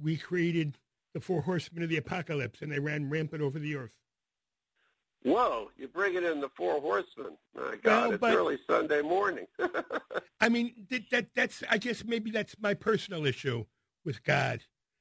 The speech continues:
Speaker 1: You know, how can God be a nice guy and allow for murder, rape, genocide, illness, those things?
Speaker 2: Well, if you start thinking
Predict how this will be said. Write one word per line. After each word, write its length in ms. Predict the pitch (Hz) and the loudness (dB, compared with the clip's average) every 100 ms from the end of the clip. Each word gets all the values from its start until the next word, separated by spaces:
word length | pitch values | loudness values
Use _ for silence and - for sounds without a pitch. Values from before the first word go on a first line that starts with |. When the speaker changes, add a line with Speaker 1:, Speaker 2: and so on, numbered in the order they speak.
| _ | _
Speaker 1:
You 80 | 165 | -10
know, 100 | 117 - _ | -10 -12 _
how 180 | 185 214 | -2 -2
can 220 | 220 226 | -2 0
God 320 | 208 208 196 | 2 2 0
be 320 | 202 190 190 - - | 0 -2 -4 -10 -2
a 40 | |
nice 280 | 165 185 - | 2 2 2
guy 480 | - 196 185 127 104 _ _ _ _ _ _ _ _ | 0 2 2 -2 -6 _ _ _ _ _ _ _ _
and 340 | 151 143 151 160 | 0 2 0 -2
allow 380 | 165 151 156 156 | -2 0 0 -2
for 440 | - 143 131 120 _ _ _ - | -2 0 0 -2 _ _ _ -6
murder, 580 | 156 151 156 160 160 - _ _ _ _ _ 135 | 2 4 6 4 2 -4 _ _ _ _ _ 0
rape, 380 | 143 170 - - - _ _ _ _ _ _ _ _ _ - | 4 4 0 -10 -20 _ _ _ _ _ _ _ _ _ 2
genocide, 760 | 170 160 - 170 165 156 151 _ _ _ _ | 4 4 2 0 2 2 -2 _ _ _ _
illness, 520 | 165 165 165 156 - _ _ _ _ _ _ _ | 2 4 2 0 -8 _ _ _ _ _ _ _
those 200 | 185 160 | -4 -4
things? 260 | 147 104 - _ _ _ _ _ _ _ _ _ _ _ _ _ _ _ _ | -6 -10 -12 _ _ _ _ _ _ _ _ _ _ _ _ _ _ _ _
Speaker 2:
Well, 380 | 170 185 190 - - _ - | 4 6 6 2 -6 _ -12
if 180 | 165 - | -12 -10
you 100 | 175 - | -14 -6
start 280 | 196 240 - - | -2 -2 -2 -2
thinking 520 | 180 175 151 147 | -2 0 0 0